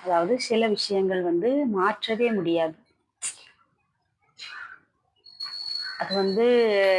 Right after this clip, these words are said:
என்ன பண்ணாலும் சரி பண்ண முடியாது. அந்த மாதிரி எல்லாம் மாற்ற முடியாத விஷயங்கள் வாழ்க்கையில, ஒவ்வொருத்தங்க வாழ்க்கையிலும் ஒவ்வொரு விஷயங்கள் நடந்திருக்கும். ஆனா, எனக்கு ரொம்ப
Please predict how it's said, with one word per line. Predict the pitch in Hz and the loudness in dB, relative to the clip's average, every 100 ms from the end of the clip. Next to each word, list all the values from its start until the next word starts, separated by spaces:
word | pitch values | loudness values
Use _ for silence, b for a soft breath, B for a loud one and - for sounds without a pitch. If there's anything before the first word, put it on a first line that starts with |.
| 185 | 2
என்ன | 190 220 | 2 2
பண்ணாலும் | 220 214 214 226 | 2 4 2 2
சரி | 247 208 196 | 0 -2 -2
பண்ண | 202 202 | 0 0
முடியாது. | 190 185 185 180 180 185 | 0 2 4 4 2 0
அந்த | 180 180 | 0 -2
மாதிரி | 180 175 170 175 | -2 -2 0 -2
எல்லாம் | 170 202 285 277 - _ | 0 0 -2 -4 -10 _
மாற்ற | - 190 196 208 | -8 -6 -4 -4
முடியாத | 190 190 185 | 0 2 2
விஷயங்கள் | 175 - 180 196 208 | 0 -2 -2 -2 0
வாழ்க்கையில, | 180 170 185 196 | 0 -2 -4 0
ஒவ்வொருத்தங்க | 240 202 190 - 196 | 2 2 0 -2 -2
வாழ்க்கையிலும் | 202 196 185 196 208 196 | 0 -2 -2 -2 -2 0
ஒவ்வொரு | 185 185 180 | 0 -2 -2
விஷயங்கள் | 170 175 190 190 | -4 -2 0 0
நடந்திருக்கும். | 160 160 160 - 160 233 - _ - B B B B B - | 0 -2 -4 -4 -4 -6 -10 _ -14 B B B B B -2
ஆனா, | 180 185 220 | 0 2 2
எனக்கு | 226 196 185 - 180 180 180 180 175 | 2 0 -2 -2 0 2 4 4 2
ரொம்ப | 175 180 202 233 | 0 -2 -2 -2